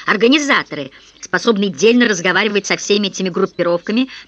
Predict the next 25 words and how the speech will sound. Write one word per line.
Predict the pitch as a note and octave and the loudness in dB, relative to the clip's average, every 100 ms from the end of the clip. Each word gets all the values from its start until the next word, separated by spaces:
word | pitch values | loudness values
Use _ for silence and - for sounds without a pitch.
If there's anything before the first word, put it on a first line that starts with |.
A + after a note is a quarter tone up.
| _ A3 | _ 0
и | |
распознавать | A3+ - A3+ G3 G#3 F3 A3 - | 0 0 -2 0 2 2 0 -2
среди | A#3+ F#3 F#3 | -4 -2 -2
них | F3+ - - | -2 -6 -8
опасные. | G#3+ - D4+ - D3+ B2+ - _ _ _ _ _ _ _ _ _ _ _ - | -4 -2 -2 -2 -10 -10 -12 _ _ _ _ _ _ _ _ _ _ _ -6
Вот | F#3+ | -2
только | G#3+ A#3+ | 0 0
на | A3+ | 0
прошлой | B3+ A#3+ B3+ | 0 0 2
неделе | C#4 E4 G#3+ C#3 _ _ _ _ | 2 2 0 -2 _ _ _ _
тут | G3+ G3+ | -6 -2
у | |
нас | G3 F3+ | 0 2
болтался | G3+ G3+ G3+ G#3 | 0 2 -2 0
бывший | G#3+ G#3+ A#3+ | 0 2 0
капрал, | - C4 D4+ B3 D3+ - _ _ _ - | -2 -2 2 2 0 -8 _ _ _ -14
в | E3 | -6
надёжности | F#3 D#3+ C#3 D#3+ - G#3 | -4 -4 -6 -8 -8 -4
которого | B3 C#4 A3 | -2 -2 -2
я | D#3 C3+ | -2 -4
готов | D3 D3+ C#3 | -8 -10 -8
был | F3 | -6
поклясться, | - D#4 G#4+ B3 - - | -6 -6 -4 -6 -6 -14
Карл | - D3 C#3 D#3 - | -4 -4 -2 -6 -4
Ленц. | A3+ D4+ C#3+ - - - | -2 -2 -4 -8 -10 -10